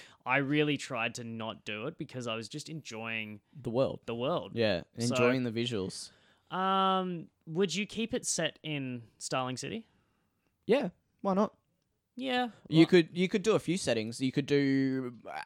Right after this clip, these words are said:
Speaker 2: Arrow one, the island. Arrow two, Starling City.
Speaker 1: Yeah, you could. Um, they'd be very definitive.
Speaker 2: Yeah.
Speaker 1: Um, or would you like to have a mix? So, like, you'd have a couple of different levels. I know you're not a fan of flashbacks, but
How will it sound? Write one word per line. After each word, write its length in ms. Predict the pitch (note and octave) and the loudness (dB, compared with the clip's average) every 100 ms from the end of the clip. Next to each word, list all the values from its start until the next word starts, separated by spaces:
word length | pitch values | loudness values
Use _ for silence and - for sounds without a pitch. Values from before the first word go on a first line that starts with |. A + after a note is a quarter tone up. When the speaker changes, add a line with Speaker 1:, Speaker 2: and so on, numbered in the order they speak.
| - | 0
Speaker 2:
Arrow 320 | B2+ D3+ D3+ | 6 10 10
one, 540 | C#3 D3+ D#3+ D#3+ D#3 D3 | 10 8 6 4 2 2
the 140 | D3 | 2
island. 460 | E3+ F3+ G2+ G#2+ - _ - | 2 0 -4 -8 -14 _ -6
Arrow 240 | C#3+ C#3+ C#3 | 2 4 4
two, 480 | - D#3+ D#3 D#3 D3+ _ - | 2 0 2 0 -4 _ -16
Starling 380 | - D#3 D3 D3+ | -6 -2 0 -2
City. 320 | - E3+ A2 _ _ - | -4 -4 -6 _ _ -6
Speaker 1:
Yeah, 200 | G3+ F#3 | 4 6
you 200 | D3 B2 | 6 2
could. 380 | - D#3 D#3 F3 _ _ | -2 -2 -2 -6 _ _
Um, 460 | C#3 C#3 C3+ C#3 C3+ | 0 2 4 2 0
they'd 140 | C#3+ C#3 | -2 0
be 80 | C3+ | 0
very 240 | D#3+ E3 | 2 0
definitive. 640 | B2 - B2+ A#2+ G#2 D3+ - _ - - | -2 -6 -6 -4 -4 -6 -12 _ -18 -8
Speaker 2:
Yeah. 500 | B2 C3 B2 A2+ B2 - _ _ | 0 2 4 4 2 -4 _ _
Speaker 1:
Um, 440 | - C#3 C#3 C3+ C3+ | 0 4 4 2 0
or 180 | D3 D3 | -2 2
would 200 | D3 C3+ | 0 0
you 140 | D3 | 0
like 320 | C#3 C#3+ C#3+ | 2 4 2
to 80 | - | 0
have 200 | C3+ C3 | -4 -2
a 60 | A#2 | -4
mix? 400 | A2 A#2+ G#2 - | -2 -2 -2 -6
So, 380 | - C3+ A#2 A2+ | -6 -4 -2 0
like, 240 | A2+ A#2+ | -2 -2
you'd 140 | C#3 B2 | -2 0
have 300 | C3 B2 A#2+ | 2 2 0
a 60 | |
couple 260 | - C#3+ C3+ | -4 -8 -8
of 60 | |
different 300 | B2 - B2+ | -10 -12 -14
levels. 320 | A2+ A2 G#2+ C#3 | -12 -10 -10 -8
I 80 | C#3 | -2
know 100 | D#3+ | 0
you're 120 | D3+ | 2
not 120 | D3+ | 0
a 20 | |
fan 220 | C#3 D#3 C#3 | 0 -2 -2
of 60 | |
flashbacks, 640 | - D#3+ D#3+ - A#2 G#2 - | 2 4 4 2 -2 -2 -6
but 220 | B2+ A2+ | -6 -8